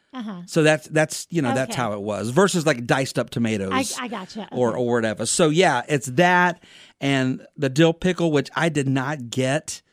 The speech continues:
Speaker 2: in my mind, but it works.
Speaker 1: So once upon a time, people couldn't believe people would put that on a chicken sandwich, and look at Chick-fil-A now.
Speaker 2: I know. It's amazing. And then Saturday morning, I, I was staying pretty close to Wrigley Field,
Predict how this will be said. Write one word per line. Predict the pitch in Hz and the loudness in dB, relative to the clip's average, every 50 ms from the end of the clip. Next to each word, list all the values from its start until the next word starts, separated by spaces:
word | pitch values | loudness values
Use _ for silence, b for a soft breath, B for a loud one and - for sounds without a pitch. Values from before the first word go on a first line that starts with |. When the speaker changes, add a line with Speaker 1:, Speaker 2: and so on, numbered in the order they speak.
| _ _ - | _ _ -6
Speaker 2:
in | 139 135 127 | -2 -2 0
my | 120 113 | 0 0
mind, | 113 110 113 107 110 117 131 147 165 175 180 165 b b b b b b b b - | 0 -2 -2 -2 -2 -2 0 0 0 0 0 -2 b b b b b b b b -6
but | 156 - | -4 -2
it | 165 | 0
works. | 147 131 156 208 233 220 - - - | 0 0 0 0 0 -2 -4 -4 -2
Speaker 1:
So | 294 294 | 0 0
once | 320 339 - - | 0 -2 -4 -4
upon | 294 339 339 302 311 | -2 -2 -2 -2 -2
a | - | -6
time, | - 320 311 311 294 | -8 -8 -8 -8 -8
people | 208 269 269 226 277 262 254 | -8 -8 -6 -6 -6 -6 -6
couldn't | - - 294 247 240 | -6 -8 -8 -8 -6
believe | 254 247 247 247 220 190 | -6 -6 -6 -6 -8 -10
people | - 240 226 240 233 | -12 -12 -10 -8 -8
would | 226 208 | -10 -8
put | - 254 180 | -8 -8 -6
that | 247 226 214 226 | -6 -6 -6 -6
on | 208 208 | -6 -8
a | 196 | -10
chicken | - - 302 311 - 254 202 | -8 -8 -8 -8 -6 -8 -8
sandwich, | - - 214 190 180 180 - - | -8 -10 -10 -10 -10 -10 -10 -10
and | 214 | -10
look | 214 196 240 | -10 -10 -10
at | 196 - | -12 -10
Chick-fil-A | 262 247 _ - 226 190 180 165 156 | -10 -10 _ -10 -14 -12 -12 -12 -6
now. | 165 147 | 0 2
Speaker 2:
I | 151 | 4
know. | 151 180 202 156 120 | 4 4 2 2 0
It's | - 147 - - | -2 -6 -4 -2
amazing. | 147 135 143 151 170 170 143 127 107 | -2 0 0 2 0 0 0 -2 -4
And | 113 135 143 | -2 0 4
then | 139 160 170 165 160 160 - | 4 4 4 4 2 0 -4
Saturday | - - 185 170 202 202 190 156 135 | -4 -4 -2 -2 0 0 0 2 2
morning, | 135 143 160 165 147 127 - | 2 2 2 2 0 -2 -2
I, | - 131 135 - - | -2 -4 -4 -4 -2
I | 147 | -2
was | 156 170 - | 0 0 0
staying | - - 226 214 185 160 | 0 2 2 2 2 2
pretty | - 180 175 170 | 0 -2 -2 -2
close | - - 156 151 - | -2 -2 -4 -4 -2
to | - 135 | -4 -2
Wrigley | 127 139 143 135 135 123 | -2 -2 -2 -4 -6 -8
Field, | - - 113 120 123 143 147 | -6 -6 -4 -4 -4 -4 -6